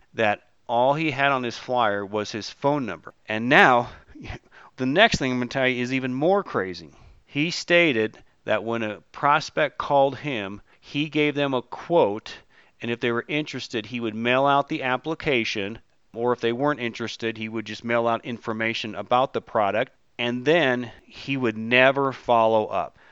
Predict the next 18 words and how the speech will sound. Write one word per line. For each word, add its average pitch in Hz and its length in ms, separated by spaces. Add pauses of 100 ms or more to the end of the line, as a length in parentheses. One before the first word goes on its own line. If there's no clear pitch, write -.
(240)
I 117 60
said, 123 320
"I 135 160
cannot 143 580
believe 131 460
that 101 160
you 123 100
would 107 140
never 139 400
follow 139 400
up 131 180
on 107 120
someone 113 360
you 107 140
mailed 127 400
out 107 240
information 120 720
to 123 420